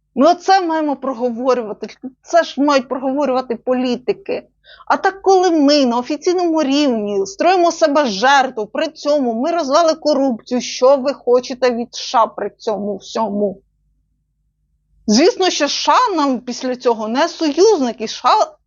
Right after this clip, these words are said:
досить таки адекватно будуть поставлені в цьому питанні. Тому що їм не потрібен такий союзник, який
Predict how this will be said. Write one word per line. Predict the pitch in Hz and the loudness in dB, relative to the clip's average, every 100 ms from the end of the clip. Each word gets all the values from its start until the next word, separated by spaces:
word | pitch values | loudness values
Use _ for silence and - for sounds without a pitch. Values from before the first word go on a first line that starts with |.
| - | -10
досить | 202 277 - | -6 -6 -8
таки | 277 320 | -6 -2
адекватно | 277 240 269 220 262 381 381 | 0 0 -4 0 0 0 -4
будуть | 269 254 320 320 _ _ _ _ _ | -4 -4 -6 -8 _ _ _ _ _
поставлені | 269 - 269 214 208 196 - - _ | -16 -2 0 2 -2 -8 -12 -18 _
в | |
цьому | 214 190 | -12 -12
питанні. | 208 208 196 226 - - _ _ _ _ _ _ _ - | -12 -6 -6 -6 -12 -16 _ _ _ _ _ _ _ 0
Тому | 285 | 2
що | 330 349 | 4 2
їм | 311 359 381 | 2 2 2
не | |
потрібен | 381 392 381 370 277 269 | 0 2 4 4 2 0
такий | 269 311 | 0 -4
союзник, | 311 269 330 480 311 262 | -2 0 2 4 2 -2
який | 247 311 311 | -4 -2 -2